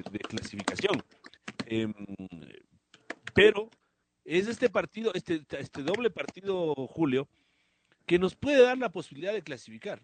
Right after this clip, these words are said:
Un buen resultado con Brasil, yo digo, con un empate estamos adentro, con las justas y, y ahí tampoco prendiendo las velitas para que,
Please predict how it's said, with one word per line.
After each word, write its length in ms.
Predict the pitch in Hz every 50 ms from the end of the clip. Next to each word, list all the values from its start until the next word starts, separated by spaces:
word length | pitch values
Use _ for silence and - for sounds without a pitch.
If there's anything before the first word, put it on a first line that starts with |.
| _ -
Un 120 | 220 240 254
buen 160 | 285 311 302
resultado 420 | 277 196 185 175 156 240 262 240 -
con 120 | 196 190 -
Brasil, 480 | 165 156 - - 233 262 269 269 - _ _ _ _ _ _ _ _ _ _ _ _ _ _ _ -
yo 180 | 175 247 262
digo, 280 | 254 240 185 156 143 - _
con 160 | - 190 214
un 120 | 247 254 247
empate 360 | 233 - 247 247 - - 233
estamos 300 | - - 214 208 214 214
adentro, 480 | 208 208 214 208 175 - 107 95 - _ -
con 120 | 156 170
las 140 | 196 196 -
justas 420 | - 277 294 254 - 226 208 180 175
y, 180 | 185 180 175
y 220 | 180 165 175 175 185
ahí 500 | 202 220 220 220 214 202 190 175 151 -
tampoco 500 | - 156 151 165 156 143 - 180 - -
prendiendo 340 | 160 170 165 160 180 185 180
las 120 | 165 151 143
velitas 280 | 156 175 170 190 151
para 180 | - 147 139 131
que, 260 | - 139 123 101